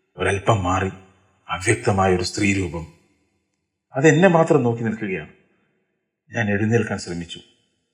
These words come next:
കഴിയുന്നില്ല. കാറ്റിന്റെ ആരവം. വിറയലോടെ ഞാൻ ആ രൂപത്തിന് അഭിമുഖമായി നിന്നു. അപ്പോൾ ആ മുഖം ഞാൻ കണ്ടു. എണ്ണ ഒലിച്ചിറങ്ങുന്ന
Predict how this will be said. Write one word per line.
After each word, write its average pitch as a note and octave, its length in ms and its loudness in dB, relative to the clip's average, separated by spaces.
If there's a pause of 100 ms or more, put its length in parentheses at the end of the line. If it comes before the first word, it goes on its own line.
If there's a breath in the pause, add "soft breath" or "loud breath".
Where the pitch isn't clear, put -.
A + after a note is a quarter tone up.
(260)
കഴിയുന്നില്ല. - 560 -6 (1000)
കാറ്റിന്റെ G#2 400 -2
ആരവം. F2+ 440 -6 (720)
വിറയലോടെ G#2 760 6
ഞാൻ G#2+ 240 0
ആ G#2 60 4
രൂപത്തിന് G#2 460 0
അഭിമുഖമായി G2 640 -2
നിന്നു. D#2 420 -12 (840)
അപ്പോൾ F#2+ 300 2
ആ G2+ 40 8
മുഖം G2 360 2
ഞാൻ E2 140 -4
കണ്ടു. D#2+ 260 -6 (920)
എണ്ണ G#2 240 -2
ഒലിച്ചിറങ്ങുന്ന F#2 840 -2